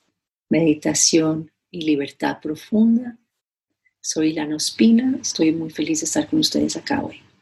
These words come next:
Vamos a exhalar completamente.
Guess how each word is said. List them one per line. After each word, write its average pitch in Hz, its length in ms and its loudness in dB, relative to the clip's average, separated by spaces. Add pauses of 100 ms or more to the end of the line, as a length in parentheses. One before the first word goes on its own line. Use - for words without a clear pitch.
(2500)
Vamos 208 340 2
a 170 60 4
exhalar 156 680 2 (2750)
completamente. 208 1200 2